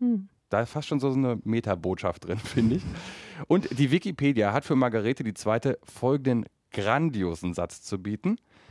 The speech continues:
Speaker 2: Ich zitiere: „Umstritten war ihr starker Zigarettenkonsum in der Öffentlichkeit. Angeblich rauchte sie bis zu sechzig Zigaretten am Tag,
Speaker 1: Ui.
Speaker 2: was ihr im Boulevard den Spitznamen Vulkankönigin einbrachte.“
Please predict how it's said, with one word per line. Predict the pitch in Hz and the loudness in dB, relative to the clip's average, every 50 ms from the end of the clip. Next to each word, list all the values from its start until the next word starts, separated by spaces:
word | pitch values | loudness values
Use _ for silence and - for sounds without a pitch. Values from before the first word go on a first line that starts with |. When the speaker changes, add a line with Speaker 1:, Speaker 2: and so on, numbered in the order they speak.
| - - - - _ _ _ | -20 -20 -20 -20 _ _ _
Speaker 2:
Ich | - - | -8 -2
zitiere: | - 113 - 147 165 170 175 208 - - - _ _ _ _ | -2 0 2 2 2 4 2 0 -2 -2 -8 _ _ _ _
„Umstritten | 139 165 170 - - 196 240 - - 262 - | 4 4 4 2 0 -2 -2 0 0 0 2
war | 156 147 | 2 2
ihr | 151 156 | 2 2
starker | - - - 156 180 - 185 165 | 2 2 2 0 2 2 2 0
Zigarettenkonsum | - - 170 156 156 135 151 - - 214 151 - 135 120 110 101 113 120 123 | 2 0 2 2 2 2 2 0 0 0 0 2 2 0 2 2 2 2 2
in | 120 | 4
der | 135 143 | 2 2
Öffentlichkeit. | 135 180 - 196 147 104 95 - - - 78 - - - | 0 0 0 0 0 0 0 -4 -4 -10 -14 -14 -12 -2
Angeblich | - 143 160 143 110 110 104 - 143 170 - | 2 2 2 4 2 0 0 0 -4 -4 -2
rauchte | 143 156 175 170 196 160 | 0 0 2 2 0 0
sie | 139 147 | 0 0
bis | 131 147 139 - | 0 0 -2 0
zu | - 120 | -2 -2
sechzig | 104 92 117 117 - - - - 143 - - | -2 0 -2 -4 -4 -6 -2 -2 -2 -2 0
Zigaretten | - 165 147 147 131 143 165 - 180 139 | 0 2 2 4 2 2 0 0 0 2
am | 117 123 120 | 2 2 2
Tag, | - 123 139 170 - - 320 | 2 0 0 0 0 0 0
Speaker 1:
Ui. | 294 233 - - - - - - _ _ _ | 0 0 0 -4 -12 -20 -20 -20 _ _ _
Speaker 2:
was | - 98 139 170 180 - | -2 0 0 0 0 0
ihr | - 165 156 95 | 2 2 4 4
im | 113 120 107 | 4 2 2
Boulevard | 131 131 117 104 90 117 151 170 151 | 4 4 4 4 4 2 2 2 2
den | 139 131 | 2 0
Spitznamen | - - - - 185 - - - 127 131 135 135 135 131 120 120 - _ | -2 -2 -2 -2 -2 0 -2 0 2 2 4 4 4 4 2 0 -2 _
Vulkankönigin | 110 110 147 160 180 - 170 214 233 240 262 - - 123 110 110 98 101 98 95 | -2 4 4 4 4 4 2 4 4 6 4 4 4 2 2 2 2 2 0 0
einbrachte.“ | 90 95 98 90 - 95 - - - - 104 101 | 0 0 -2 -2 -4 -6 -6 -8 -4 -2 -2 0